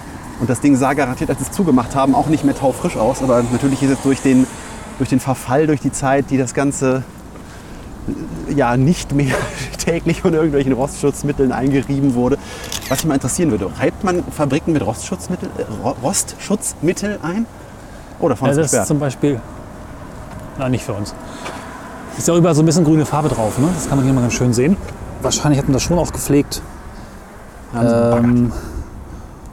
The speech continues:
Speaker 2: bestimmt zumindest in Teilen so alle zwanzig Jahre auch immer ein bisschen Farbe drauf getan. Aber schwer zu sagen, ne?
Speaker 1: Da fragt man sich auch, ist das grün oder ist das Grünspan?
Speaker 2: Ja,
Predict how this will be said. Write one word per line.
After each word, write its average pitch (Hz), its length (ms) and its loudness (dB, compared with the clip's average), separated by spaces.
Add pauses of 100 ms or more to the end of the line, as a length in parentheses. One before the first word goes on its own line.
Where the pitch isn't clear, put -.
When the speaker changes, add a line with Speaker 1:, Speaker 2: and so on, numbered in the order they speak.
(200)
Speaker 2:
bestimmt 147 360 2
zumindest 131 280 4
in 113 40 2
Teilen 131 300 4
so 123 140 4
alle 120 100 0
zwanzig 120 320 -4
Jahre 117 160 0
auch 110 80 -2
immer 117 140 0
ein 107 40 -4
bisschen 104 160 -10
Farbe 120 200 -4
drauf 110 160 -6
getan. 117 320 -6 (2500)
Aber 120 180 2
schwer 127 160 2
zu 127 100 -2
sagen, 120 280 2
ne? 120 80 -4 (720)
Speaker 1:
Da - 60 -10
fragt - 180 -6
man 175 80 2
sich 151 100 0
auch, 151 60 -2
ist - 140 -4
das 165 160 0
grün 180 280 6 (100)
oder 160 120 2
ist 160 100 0
das 160 100 -8
Grünspan? 123 380 -2 (1800)
Speaker 2:
Ja, 139 320 2